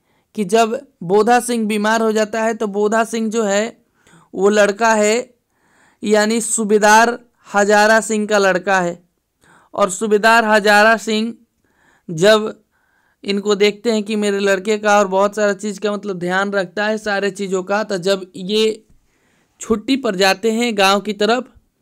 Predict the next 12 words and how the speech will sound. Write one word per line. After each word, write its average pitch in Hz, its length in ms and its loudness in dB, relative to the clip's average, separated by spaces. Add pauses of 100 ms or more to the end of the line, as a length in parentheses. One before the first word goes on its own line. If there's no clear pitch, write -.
(520)
तो 240 220 6
उसी 233 560 -2
गांव 214 280 2
के 214 160 -2
बीच, 220 440 -4 (220)
लहना 220 320 -2
सिंह 208 240 -2
के 196 120 -2
गांव 190 220 0
के 185 160 -4
बीच 185 280 -2
भी 175 240 -4